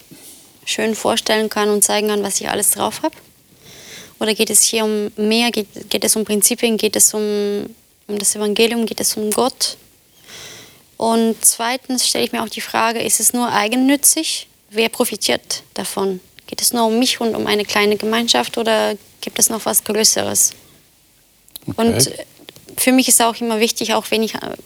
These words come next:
Speaker 1: Leute in Projekten beoba-, beobachte, dass sie sich nicht, ähm,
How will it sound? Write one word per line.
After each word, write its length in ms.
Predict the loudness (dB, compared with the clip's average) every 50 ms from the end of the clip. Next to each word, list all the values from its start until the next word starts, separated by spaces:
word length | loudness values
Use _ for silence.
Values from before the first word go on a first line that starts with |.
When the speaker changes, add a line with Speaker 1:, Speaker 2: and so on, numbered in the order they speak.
| -12 -4
Speaker 1:
Leute 340 | 0 2 4 4 4 2 0
in 220 | -2 -2 -2 -2
Projekten 460 | -2 0 0 0 0 0 -2 -2 -2 0
beoba-, 420 | 2 2 2 2 2 0 -2 -2 -4 -6 -2
beobachte, 920 | 0 2 2 2 4 4 2 2 4 4 2 2 2 -2 -4 -4 -4 -4 -4 -8 -14 -18 -18 -18 -4 0
dass 120 | 0 2
sie 60 | 2 2
sich 220 | 2 2 2 2
nicht, 340 | 2 2 2 4 4 2 2 2
ähm, 680 | 2 2 4 4 4 2 2 2 0 0 0 -2 -4